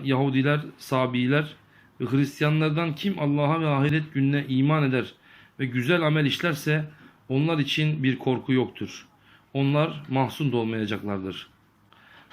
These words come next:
Allah'ın size verdiği rızıklardan helal ve temiz olarak yiyin ve inandığınız Allah'tan korkun.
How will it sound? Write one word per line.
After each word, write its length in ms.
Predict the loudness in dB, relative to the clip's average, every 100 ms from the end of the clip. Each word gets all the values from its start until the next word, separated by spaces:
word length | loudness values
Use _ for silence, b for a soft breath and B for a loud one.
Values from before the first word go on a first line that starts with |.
| -4
Allah'ın 480 | 0 2 2 0 -4
size 340 | -4 -2 2
verdiği 300 | 2 2 2
rızıklardan 640 | 2 0 -2 0 0 0 2
helal 280 | 2 2
ve 100 | 0
temiz 340 | 0 0 0 2
olarak 420 | 2 2 0 -2
yiyin 280 | -2 -2 -6 b b b -4
ve 80 | 2
inandığınız 600 | 4 4 2 2 2 2
Allah'tan 500 | 0 -2 -4 -6 -4
korkun. 460 | -4 -4 -6 -10